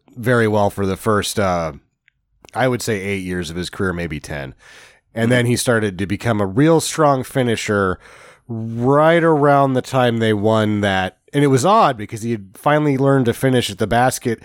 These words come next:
Speaker 1: And when I say strong finisher, I'm talking about, like, Kyrie Irving, Michael Jordan, like, it's a s-, it's a shock to see them miss once they get to the rim.
Speaker 2: Right.
Speaker 1: Uh, LeBron was always, you know, gonna finish eighty percent at the rim, but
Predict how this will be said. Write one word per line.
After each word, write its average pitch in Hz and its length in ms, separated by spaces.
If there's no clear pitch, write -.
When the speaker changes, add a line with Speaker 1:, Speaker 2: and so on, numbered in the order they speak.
Speaker 1:
And 202 200
when 233 80
I 220 60
say 156 340
strong 165 400
finisher, 131 440
I'm 117 120
talking 120 340
about, 110 260
like, 190 220
Kyrie 139 360
Irving, 117 360
Michael 113 280
Jordan, 104 480
like, 101 360
it's 139 180
a 147 60
s-, - 120
it's - 220
a 143 80
shock 147 540
to 131 120
see 135 180
them 113 240
miss 110 280
once 107 180
they 113 120
get 110 160
to 123 80
the 110 140
rim. 120 300
Speaker 2:
Right. 220 260
Speaker 1:
Uh, - 720
LeBron 220 340
was 156 140
always, 139 520
you 147 100
know, 120 160
gonna 110 260
finish 143 400
eighty 135 240
percent 127 380
at 113 80
the 117 100
rim, 170 220
but 131 220